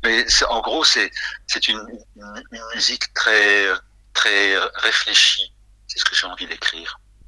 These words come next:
Du piano, des cordes, une musique très écrite et, et en même temps qui, qui s'adresse à tout le monde, qui n'est pas d'une, d'une complexité, mais une musique qui, qui parle aux, aux autres et qui en même temps porte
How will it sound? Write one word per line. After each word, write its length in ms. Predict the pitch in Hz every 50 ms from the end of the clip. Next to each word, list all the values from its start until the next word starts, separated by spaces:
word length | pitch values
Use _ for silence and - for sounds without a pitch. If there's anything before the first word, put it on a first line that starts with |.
| - - - - - - - - - - _
Du 120 | - 143 -
piano, 600 | - - 139 123 117 - 98 101 107 113 120 123
des 100 | 117 107
cordes, 680 | - - - 117 113 117 120 120 110 117 - 113 78 - - _ _
une 160 | - 131 143 143
musique 340 | 151 - - - - -
très 280 | - - - 190 156 156
écrite 460 | 160 - - - 175 190 185 - -
et, 760 | 143 120 123 123 117 107 107 101 101 123 110 113 110 107 104
et 100 | - -
en 120 | 143 120 123
même 180 | 123 123 - -
temps 160 | - - - - -
qui, 240 | - 233 220 214 - _ _ _ _ _ _ _ _ _ _ _ _ _
qui 100 | - -
s'adresse 420 | - - 123 - - 135 143 - -
à 80 | 104
tout 160 | - - - 120
le 60 | 113
monde, 260 | 104 107 107 113 -
qui 140 | - - 87
n'est 100 | 87 85
pas 140 | - 101 95
d'une, 260 | 92 87 85 85 -
d'une 200 | - - - _ -
complexité, 960 | - 110 - - 113 - - - - - - - - 117 180 - 139 127 - - - _ _ _ - _ - - - - - - - - - - - -
mais 80 | -
une 100 | 104 107
musique 300 | 110 113 - - - -
qui, 300 | - - - - 302 277
qui 140 | - - - - -
parle 320 | - 123 135 131 120 107
aux, 240 | 98 101 101 101 - -
aux 220 | 110 101 95 101
autres 340 | 110 127 - - - - -
et 60 | -
qui 120 | - -
en 80 | 98 90
même 160 | 92 92 - -
temps 280 | - 110 110 - - -
porte 400 | - 104 98 - - - -